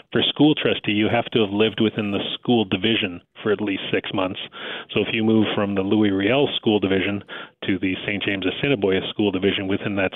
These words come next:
six months, unfortunately, you're not eligible to vote for school trustee this election around. You have to have lived in that school division. If you move from one ward to another,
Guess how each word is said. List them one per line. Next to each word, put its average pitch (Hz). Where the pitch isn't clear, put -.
six -
months, 104
unfortunately, 107
you're 98
not 104
eligible 107
to -
vote 107
for 104
school 117
trustee 104
this 107
election 101
around. 98
You 98
have 101
to -
have 92
lived 101
in 101
that 98
school 104
division. 98
If 107
you 107
move 104
from 101
one 107
ward 107
to 104
another, 107